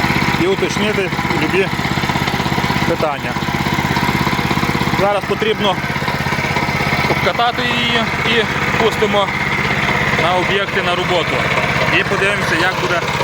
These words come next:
вона працювати. Бо в джіперах в мене на дев'яносто кілограм ось такі баки, вони постійно лопали. Довго не витримали, я їх постійно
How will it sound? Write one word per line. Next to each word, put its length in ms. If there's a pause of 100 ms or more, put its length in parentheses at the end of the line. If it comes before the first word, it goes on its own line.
(580)
вона 180
працювати. 640 (440)
Бо 80
в 140
джіперах 460 (1000)
в 80
мене 260
на 160
дев'яносто 460
кілограм 420 (240)
ось 80
такі 240 (100)
баки, 340 (180)
вони 140
постійно 440
лопали. 460 (1300)
Довго 280
не 60
витримали, 440
я 60
їх 80
постійно 420